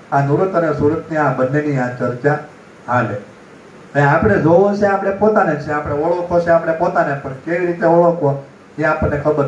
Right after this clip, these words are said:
નથી. એક રાજા ચાલીસેક વર્ષની ઉંમર, તો પછી રાજાને એમ થયું કે મારે, મારે મારા સ્વરૂપને ઓળખવો, મારે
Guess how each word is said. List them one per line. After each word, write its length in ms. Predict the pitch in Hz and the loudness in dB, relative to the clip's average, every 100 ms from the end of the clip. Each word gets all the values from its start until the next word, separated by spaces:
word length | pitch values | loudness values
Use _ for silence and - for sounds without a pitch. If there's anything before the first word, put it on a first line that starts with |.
| 135 | -4
નથી. 340 | 127 117 117 | -6 -4 0
એક 140 | 156 | 0
રાજા 500 | 139 139 147 170 175 185 - - - - - - - - - - | 0 0 2 2 2 -2 -10 -18 -20 -20 -20 -20 -20 -20 -20 -8
ચાલીસેક 460 | - 147 143 165 127 | -2 -2 -2 -6 -2
વર્ષની 300 | 147 - 143 | -2 -2 -2
ઉંમર, 260 | 160 156 131 - - - - - - | 0 -2 -4 -8 -20 -20 -20 -20 -8
તો 80 | |
પછી 180 | 160 156 | -2 0
રાજાને 400 | 147 156 156 175 | 2 2 2 -2
એમ 160 | 180 180 - | -2 -8 -8
થયું 220 | 208 202 202 | -4 -2 -2
કે 80 | |
મારે, 760 | 170 151 165 180 165 147 131 123 - - - - - | -2 0 0 2 2 2 0 -2 -8 -16 -20 -20 -6
મારે 260 | 147 170 170 | 0 0 2
મારા 220 | 165 160 | 2 2
સ્વરૂપને 420 | 139 147 147 160 | 0 -2 -2 -2
ઓળખવો, 460 | 139 139 139 131 127 | 0 2 2 0 0
મારે 180 | 139 | 2